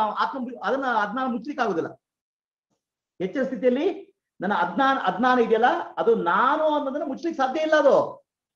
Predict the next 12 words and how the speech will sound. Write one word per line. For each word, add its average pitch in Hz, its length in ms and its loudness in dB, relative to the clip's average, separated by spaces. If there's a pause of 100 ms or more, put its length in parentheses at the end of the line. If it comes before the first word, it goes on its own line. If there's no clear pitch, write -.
(480)
ನಾನು 165 140 -2
ಏನ್ 262 180 0
ಮಾತಾಡಿದ್ರೆ 285 280 0
ನಾನು 269 180 2
ಅಂತ 285 140 -2
ಬರ್ಬೇಕು. 269 280 0
ನಿಜವಾದ 285 320 2
ನಾನು 285 160 0
ಯಾವುದು? 285 560 -2
ಬದಲಾಗದಿರೋ 277 520 2
ನಾನು. 165 360 0 (340)
So 220 80 0